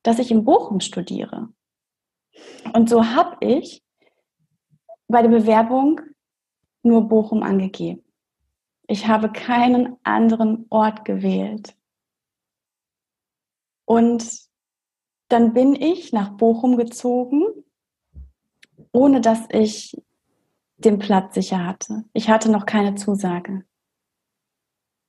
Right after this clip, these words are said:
Ich bin einfach nach Bochum gezogen und hab dann da angefangen, mein, äh, Krankenpflegepraktikum zu machen,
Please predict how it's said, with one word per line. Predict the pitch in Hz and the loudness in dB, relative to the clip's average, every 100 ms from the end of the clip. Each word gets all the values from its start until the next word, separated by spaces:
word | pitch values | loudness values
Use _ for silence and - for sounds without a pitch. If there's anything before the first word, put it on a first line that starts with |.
| _ _ _ _ _ | _ _ _ _ _
Ich | 226 233 | -2 0
bin | 226 | 2
einfach | 226 233 247 | 4 2 0
nach | 254 - | 0 0
Bochum | 208 208 196 | 0 0 -4
gezogen | 196 - 190 - _ _ _ _ _ _ _ _ - - - _ _ _ _ _ _ _ _ _ _ | -4 -10 -10 -12 _ _ _ _ _ _ _ _ -20 -20 -20 _ _ _ _ _ _ _ _ _ _
und | - 240 226 233 226 - - _ _ _ _ | -2 2 4 2 0 -10 -20 _ _ _ _
hab | - 233 | -2 -2
dann | 233 226 | 2 2
da | 220 220 247 | 4 2 0
angefangen, | - 269 277 269 240 226 247 294 320 - _ _ _ _ _ | -2 0 0 -2 -4 -2 0 -2 -4 -14 _ _ _ _ _
mein, | 233 226 220 220 226 226 - _ _ _ | 2 2 2 0 -2 -6 -16 _ _ _
äh, | 226 214 | -2 -2
Krankenpflegepraktikum | 214 311 330 - 254 208 202 190 190 190 190 | -4 -4 -2 0 0 0 -4 -8 -8 -6 -8
zu | - 190 | -4 -4
machen, | 185 185 226 320 | -4 -4 -2 -2